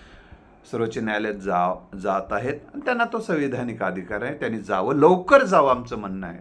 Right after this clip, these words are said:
अतिशय तातडीने जा. आता ज-, अं, तातडीनं जसं एखादं कोणी, अं, जवळचा नातेवाईक मेल्यानंतर जसं माणूस प-, पटकून सगळे कामं आटपून जाते ना, तसं पटकून जा तुम्ही, काय हरकत नाही, पटकून जा, टाका याचिका.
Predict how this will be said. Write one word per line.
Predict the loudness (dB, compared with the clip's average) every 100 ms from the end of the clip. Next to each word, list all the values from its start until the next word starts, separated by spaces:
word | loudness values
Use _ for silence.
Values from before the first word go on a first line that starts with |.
| -6
अतिशय | -6 -4 -8 -2 -2
तातडीने | 2 2 2 0 0 0
जा. | 2 4
आता | 4 2 -6 -8
ज-, | -8 -14 -16 -20 -20 -12
अं, | -8 -6 -6 -8 -10 -20 -20 -4
तातडीनं | -2 0 0 2 0
जसं | 0 -2 0
एखादं | -2 0 0 0
कोणी, | -4 -4 -4 -8 -10 -16 -20 -14
अं, | -6 -4 -4 -6 -8 -14 -18 -18 -20 -20 -20 _ -18 -6
जवळचा | 2 2 2 2
नातेवाईक | 0 2 2 2
मेल्यानंतर | -2 0 0 0 -4 -4
जसं | -4 -6
माणूस | -2 -2 -2
प-, | -6 -2 -2 -2 -8 -10 -8
पटकून | -8 -10 -2 0 0
सगळे | 0 0 0
कामं | -2 0 0
आटपून | 0 -6 -2
जाते | -2 -2
ना, | -6 -6 -6
तसं | -4 -4
पटकून | -2 -2 -2 -2 0
जा | 4 4
तुम्ही, | 2 -2 -6 -6 -12 _ _ -4
काय | 0 2
हरकत | 0 -6 -10
नाही, | -12
पटकून | -8 -8 -4 -6
जा, | -2 -2 -2
टाका | -2 -6 -2
याचिका. | -2 -2 -6 -6 -6